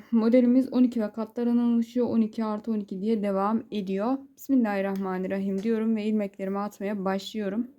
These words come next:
Evet arkadaşlar, yirmi sekiz ilmek ekledim iki model için. Ben iki model üzerinde çalışacağım. Ee, dört ilmek kenarlar için ekledim. İki başlangıç, iki bitiş için. Onun haricinde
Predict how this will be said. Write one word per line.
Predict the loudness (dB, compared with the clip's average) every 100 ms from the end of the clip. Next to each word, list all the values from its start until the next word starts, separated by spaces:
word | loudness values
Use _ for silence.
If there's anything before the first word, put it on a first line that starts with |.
| _ _ _ _ _ _ _ _ _ _ _ _ _ -2
Evet | 0 2
arkadaşlar, | 2 0 -2 -4 -2
yirmi | 2 4 4
sekiz | 2 0 -4 -6
ilmek | -4 -4 -6 -8
ekledim | -6 -4 -2 -4
iki | -4 0
model | 0 0 -4
için. | -6 -6 -4
Ben | -2 -4
iki | -6 -4
model | -4 -2 -4 -4
üzerinde | -4 -2 -4 -4
çalışacağım. | -6 -8 -8 -8 -4 -2 -4 _ _ _ _ _ _ _ _ _ _ _ _ _ _ _ -4
Ee, | 0 2 4
dört | 4 4
ilmek | 0 -2 -2 -4
kenarlar | -2 -2 -2
için | -2 -4
ekledim. | -6 -6 -4 -4
İki | -4 -4
başlangıç, | -4 -4 -4 -4 -6
iki | -8 -8 -8
bitiş | -8 -10 -10
için. | -4 -4 -4 -2
Onun | 2 4
haricinde | 4 2 -2 -4 -4 -2 -2 -4